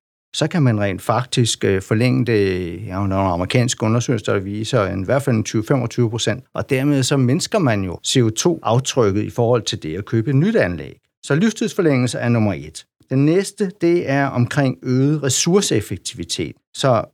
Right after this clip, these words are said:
fordi har du nu købt et anlæg, så og, og begynder at fokusere mere på, hvordan an-, anlægget kan køre mere energieffektivt, og måske,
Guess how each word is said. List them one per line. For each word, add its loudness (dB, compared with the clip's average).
fordi 0
har 2
du 0
nu 2
købt -2
et 0
anlæg, 0
så -2
og, 0
og -6
begynder 0
at -2
fokusere 0
mere 2
på, 2
hvordan 0
an-, 0
anlægget 2
kan -4
køre 0
mere 2
energieffektivt, -2
og 0
måske, 0